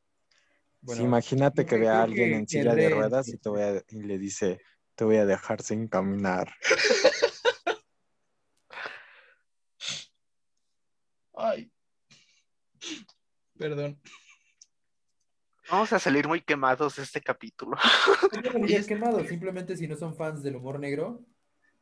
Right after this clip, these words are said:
Speaker 1: la puerta está abierta.
Speaker 3: Y, y es, y
Speaker 1: Pues
Speaker 3: está muy grande.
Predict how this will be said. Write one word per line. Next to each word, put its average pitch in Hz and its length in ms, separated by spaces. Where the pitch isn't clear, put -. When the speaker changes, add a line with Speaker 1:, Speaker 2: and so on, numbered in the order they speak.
Speaker 1:
la 113 200
puerta 120 240
está 139 160
abierta. 143 400
Speaker 3:
Y, 131 240
y 139 180
es, 131 180
y 139 40
Speaker 1:
Pues 117 100
Speaker 3:
está 147 220
muy 170 180
grande. 123 420